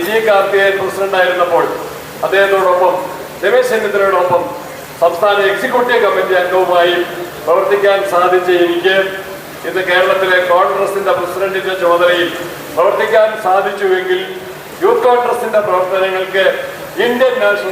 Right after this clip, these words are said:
കോൺഗ്രസിന്റെ കേരളത്തിലെ ഘടകം നൽകുന്ന അംഗീകാരവും പിന്തുണയും എത്രയോ വലുതാണ് എന്ന് നമുക്ക് മനസ്സിലാക്കാൻ വേണ്ടി സാധിക്കും. യൂത്ത് കോൺഗ്രസിന്റെ ചുമതലകൾ ഇന്ന് വളരെ ഭാരിച്ചതാണ്. കാരണം നമുക്കറിയാം, ഇന്ന് കേരളത്തിൽ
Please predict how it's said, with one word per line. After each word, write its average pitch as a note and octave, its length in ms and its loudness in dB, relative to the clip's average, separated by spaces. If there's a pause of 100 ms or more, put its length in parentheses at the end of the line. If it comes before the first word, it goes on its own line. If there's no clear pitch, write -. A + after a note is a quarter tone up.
(120)
കോൺഗ്രസിന്റെ F3+ 560 -4
കേരളത്തിലെ F3+ 560 0
ഘടകം E3+ 340 2 (500)
നൽകുന്ന F3+ 380 0 (120)
അംഗീകാരവും G#3 680 2 (420)
പിന്തുണയും B3 540 0 (540)
എത്രയോ G3+ 300 0 (100)
വലുതാണ് F#3 420 2 (120)
എന്ന് F3 180 -2
നമുക്ക് E3 280 0 (180)
മനസ്സിലാക്കാൻ D#3 560 -2
വേണ്ടി C#3+ 200 -6
സാധിക്കും. - 320 -8 (640)
യൂത്ത് F3+ 200 0
കോൺഗ്രസിന്റെ F#3+ 560 2
ചുമതലകൾ F#3 520 4 (760)
ഇന്ന് F3+ 180 0
വളരെ C#3 300 2
ഭാരിച്ചതാണ്. F3 600 0 (100)
കാരണം E3 340 2 (720)
നമുക്കറിയാം, G#3+ 520 4 (220)
ഇന്ന് F#3+ 200 -4
കേരളത്തിൽ F#3 460 0